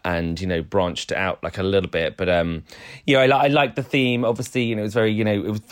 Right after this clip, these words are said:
this time they Frenchified the songs. So, <laughs> I mean, other than that, it was,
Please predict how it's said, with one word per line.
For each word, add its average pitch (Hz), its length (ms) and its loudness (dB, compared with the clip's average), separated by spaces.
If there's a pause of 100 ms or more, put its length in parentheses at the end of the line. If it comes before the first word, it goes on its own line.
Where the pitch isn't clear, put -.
(400)
this 120 220 0
time 110 260 2
they 151 140 4
Frenchified 151 800 2
the 104 80 -2
songs. 87 720 0
So, 95 320 2
<laughs> - 40 -12
I 156 200 4
mean, 120 380 2 (380)
other 147 160 4
than 135 300 2
that, 113 320 2
it 113 100 -2
was, 120 240 0